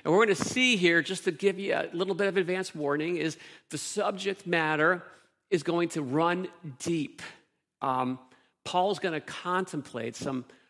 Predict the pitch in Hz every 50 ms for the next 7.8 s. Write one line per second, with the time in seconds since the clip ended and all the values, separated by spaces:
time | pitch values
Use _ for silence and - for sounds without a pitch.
0 | _ _ - 131 123 135 165 196 220 226 226 226 226 214 - - 214 170 202 175
1 | 160 160 170 185 190 190 - 175 170 175 - 165 156 147 147 139 143 160 175 175
2 | 165 180 196 208 196 - - - 180 185 185 175 147 135 127 131 131 139 143 143
3 | 156 160 - - - - - - - _ - 156 185 202 233 226 220 220 214 -
4 | 202 180 180 151 123 143 151 160 175 185 208 226 240 233 202 - - - - -
5 | - - - - 139 131 131 127 120 - 180 196 208 220 226 - - - - -
6 | - - - - - - 139 160 180 190 220 226 233 202 214 208 202 - 175 175
7 | 175 - - - - 208 196 - - 190 170 175 175 170 160 -